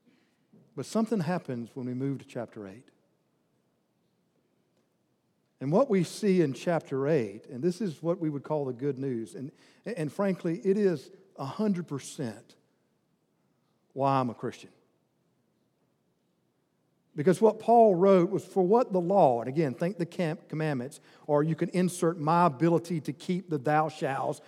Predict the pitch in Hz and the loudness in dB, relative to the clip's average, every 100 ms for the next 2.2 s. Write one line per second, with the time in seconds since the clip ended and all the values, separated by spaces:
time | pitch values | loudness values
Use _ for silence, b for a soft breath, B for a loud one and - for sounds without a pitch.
0 | B 165 165 151 - 190 175 165 165 151 | B 2 2 2 8 10 10 10 8 6
1 | 147 135 156 147 139 175 131 120 - - | -2 0 2 2 0 -4 -4 -6 -10 -20
2 | - | -20